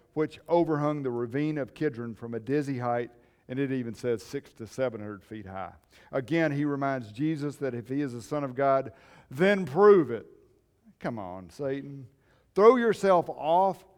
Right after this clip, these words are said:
of here and let God come to the rescue. Satan now uses Scripture against God as he quotes Psalm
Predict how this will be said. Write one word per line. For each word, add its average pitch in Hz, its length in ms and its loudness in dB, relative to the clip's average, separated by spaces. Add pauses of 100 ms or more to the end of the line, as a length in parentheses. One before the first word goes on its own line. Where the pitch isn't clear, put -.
(180)
of 123 160 -6
here 120 420 -6 (160)
and 147 260 -4
let 156 440 -4
God 143 420 0
come 143 220 -6
to 135 120 -10
the 135 100 -6
rescue. 120 580 -6 (480)
Satan 196 460 -2
now 156 200 0
uses 131 400 -4
Scripture 185 560 -4
against 214 480 -8 (380)
God 123 480 -2 (200)
as 160 160 0
he 170 120 -2
quotes 165 400 -2
Psalm 156 720 -6